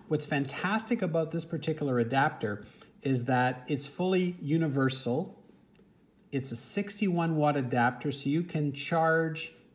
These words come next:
even something like a MacBook Pro. In fact, the MacBook Pro thirteen inch with U S B C, you can charge fifty percent battery in only an hour.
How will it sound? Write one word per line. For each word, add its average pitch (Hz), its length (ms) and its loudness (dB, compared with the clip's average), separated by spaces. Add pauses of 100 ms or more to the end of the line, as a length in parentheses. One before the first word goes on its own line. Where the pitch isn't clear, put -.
even 156 500 -2 (420)
something 143 360 -4
like 131 220 0
a - 20 0
MacBook 131 600 2
Pro. 156 360 2 (220)
In 135 140 0
fact, 151 220 2
the 147 60 2
MacBook 175 440 2
Pro 160 200 4
thirteen 185 540 0
inch 170 220 0
with 135 140 -4
U 156 120 4
S 156 140 2
B 151 180 -4
C, 160 480 -4 (500)
you 151 140 -2
can 170 180 -2
charge 151 380 2
fifty 151 320 -4
percent 143 400 -4
battery 139 480 2 (1000)
in 135 320 0
only 135 380 0
an 120 240 -2
hour. 120 380 -2